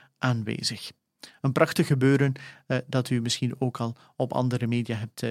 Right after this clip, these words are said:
zien voorbij komen. Om negentien uur dertig heeft hij dan de heilige mis in de basiliek, eh, gevierd. Aan het einde van de heilige mis en na de dankwoorden van de aartsbisschop is hij dan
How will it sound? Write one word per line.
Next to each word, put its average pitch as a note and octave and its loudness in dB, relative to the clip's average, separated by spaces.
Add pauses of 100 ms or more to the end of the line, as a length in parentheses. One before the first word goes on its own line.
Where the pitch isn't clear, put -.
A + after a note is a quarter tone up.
zien B2+ 0
voorbij A#2 -8
komen. - -14 (300)
Om B2+ -2
negentien C3 0
uur B2 -4
dertig E3+ 2 (260)
heeft D3+ 2
hij C#3 2
dan C3 2
de A#2+ 0
heilige B2 0
mis B2+ 0 (360)
in C3+ 2 (140)
de B2 -2 (800)
basiliek, B2+ 0
eh, - -8
gevierd. C3 -2 (1900)
Aan D3 4
het C3+ 2
einde G#3+ 4
van G3 4
de F#3 4
heilige D#3+ 2
mis E3 0
en C3 -4
na A#2+ 0
de A#2 -4
dankwoorden C#3 2
van A2+ -2
de A#2 -6
aartsbisschop E3 0
is C#3 0
hij C3 2
dan B2+ 0